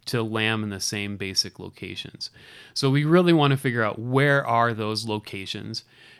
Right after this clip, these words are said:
And, um, so, for example, in the future, if we're talking about putting in a trail or something, or a backcountry camping area, we are gonna make sure that it's not in those areas that the sheep are lambing. It's just too important of a time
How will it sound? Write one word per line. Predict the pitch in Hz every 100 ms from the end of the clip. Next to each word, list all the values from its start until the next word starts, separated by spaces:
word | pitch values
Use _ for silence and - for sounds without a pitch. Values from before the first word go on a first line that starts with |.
| _
And, | 127 127 127 123 123
um, | 123 123 123 123 175
so, | 131 139
for | 131 143
example, | 135 135 131 135
in | 131
the |
future, | 117 139 147 135
if | 117
we're | 117
talking | 110 117 - 123
about | 117 107
putting | - 131 120
in | 113
a | 101
trail | 95 - 160 160 151
or | 151 143 110 101
something, | - 117 113 110
or | 101 104
a |
backcountry | 107 113 110 - 117 - 101 - _
camping | - 160 160 151
area, | 151 147 151 143 143 - - - _ -
we | 160 151 214 190
are | 151
gonna | 131 127
make | 120 113
sure | 101 117 104
that | 101 101
it's | 101 113
not | 101 98
in | 98
those | 90 90
areas | 90 87 90 92
that | 95 -
the | 95
sheep | - 90
are | 98 95
lambing. | 101 92 95 - -
It's | - 110
just | 127 -
too | - 120
important | 104 - 104 101
of | 98 98
a |
time | 95 - 98 95 90 95